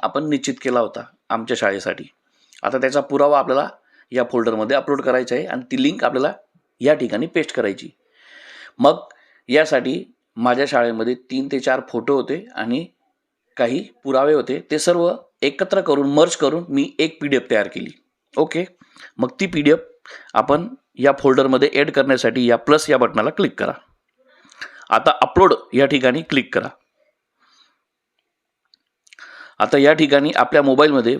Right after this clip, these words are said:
फाईल मॅनेजर ओपन होईल, त्या ठिकाणाहून आपण आपली जी फाईल आहे, ती आपण सिलेक्ट करायची आहे. एक किंवा अनेक फाईलसुद्धा एका वेळी आपण सिलेक्ट करू शकता. ओके, ही सिलेक्ट केल्यानंतर या ठिकाणी आपल्याला वरती सिलेक्ट हे ऑप्शनला क्लिक करायचं आहे.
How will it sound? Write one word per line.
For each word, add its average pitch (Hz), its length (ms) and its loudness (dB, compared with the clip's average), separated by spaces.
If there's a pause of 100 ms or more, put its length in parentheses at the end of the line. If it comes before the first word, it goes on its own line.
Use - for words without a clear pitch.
फाईल 143 200 0
मॅनेजर 139 340 2
ओपन 120 220 0
होईल, 117 180 -2 (120)
त्या 139 120 2
ठिकाणाहून 127 560 0 (120)
आपण 135 340 -2 (500)
आपली - 260 -2
जी 139 100 -2
फाईल 139 320 2
आहे, 147 120 -2
ती - 360 -2
आपण 117 260 2
सिलेक्ट 175 380 -2
करायची 127 360 4
आहे. 92 100 -4 (400)
एक 151 240 0
किंवा 139 320 2 (760)
अनेक 147 300 0
फाईलसुद्धा 135 380 2
एका 123 180 2
वेळी 127 120 4
आपण - 200 2
सिलेक्ट 156 320 0
करू 113 140 2
शकता. - 300 -8 (300)
ओके, 143 300 0 (1400)
ही 151 60 -2
सिलेक्ट 160 320 0
केल्यानंतर 156 440 2
या 139 160 4
ठिकाणी 131 360 2
आपल्याला 127 260 2
वरती 123 300 2
सिलेक्ट 131 420 0
हे 117 60 -2
ऑप्शनला 110 440 -2
क्लिक 156 340 -2
करायचं 101 320 -2
आहे. - 60 -14